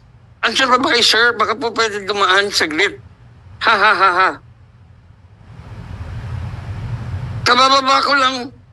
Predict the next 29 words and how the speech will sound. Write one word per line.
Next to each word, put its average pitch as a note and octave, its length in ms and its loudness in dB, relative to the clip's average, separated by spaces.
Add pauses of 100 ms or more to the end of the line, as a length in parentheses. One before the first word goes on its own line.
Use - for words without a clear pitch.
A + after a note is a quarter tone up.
(360)
po. A#4+ 240 -6 (400)
Ah, C4+ 160 4
hindi. A#3 320 -2 (160)
Sumagot C#4 320 -2
muna C#4 240 -2
siya A#3 160 0
ng, A3+ 160 2
"Sure. B3 560 0 (880)
Sure. F#3 480 4 (320)
May G3+ 80 -2
kasama A3+ 400 2
ka?" F#3+ 200 4 (600)
"No C#4+ 180 4
po, - 140 -2 (100)
ako F3 220 2
lang. F#3+ 400 2 (960)
Kabababa C4 500 4
ko B3+ 140 0
lang C4 100 0
po B3+ 140 -8
sa B3 160 2
room A#3+ 240 -2
ng A3+ 160 -2
friends G3 400 0
ko." F3+ 320 0 (400)
"Ox," - 480 2 (1000)
sabi F#3 300 2
ni F#3+ 180 0
Jojo. D#3 460 -2